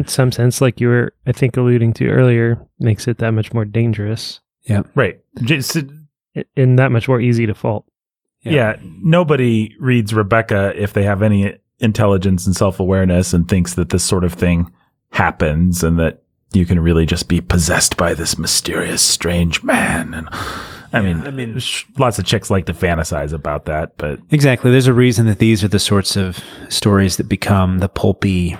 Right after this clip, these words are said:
Speaker 2: romance novels you would find in an airport.
Speaker 3: Mm-hmm.
Speaker 1: Yeah,
Speaker 2: Like,
Speaker 1: the
Speaker 2: there's
Speaker 1: precursors to the Fifty
Speaker 2: Da-
Speaker 1: Shades stuff.
Speaker 2: Like
Speaker 3: Yeah.
Speaker 2: Danielle Still, and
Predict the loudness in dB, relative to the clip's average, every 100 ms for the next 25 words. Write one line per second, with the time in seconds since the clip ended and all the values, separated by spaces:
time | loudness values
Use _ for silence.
0 | 0 2 4 2 0 0 0 -2 -2 -2
1 | -2 0 0 0 0 -2 -2 -4 -6 -8
2 | _ _ _ _ _ -2 2 4 4 4
3 | 4 2 2 2 0 2 2 4 2 2
4 | 0 0 0 2 2 0 -6 -6 -6 -10
5 | -20 -8 -2 0 2 2 2 2 0 0
6 | 2 2 0 -2